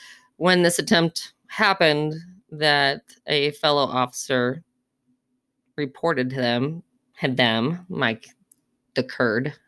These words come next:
the turd, uh, to Internal Affairs. So, one, I was disturbed that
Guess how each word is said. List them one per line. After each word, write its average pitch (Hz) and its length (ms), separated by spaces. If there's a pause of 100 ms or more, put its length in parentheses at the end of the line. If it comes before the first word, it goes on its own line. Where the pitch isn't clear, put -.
(140)
the 117 200
turd, 123 500 (800)
uh, 139 500
to - 220
Internal 139 300
Affairs. - 480 (1160)
So, 202 1040 (1800)
one, 202 460
I 185 120
was 180 160
disturbed 175 600
that 156 280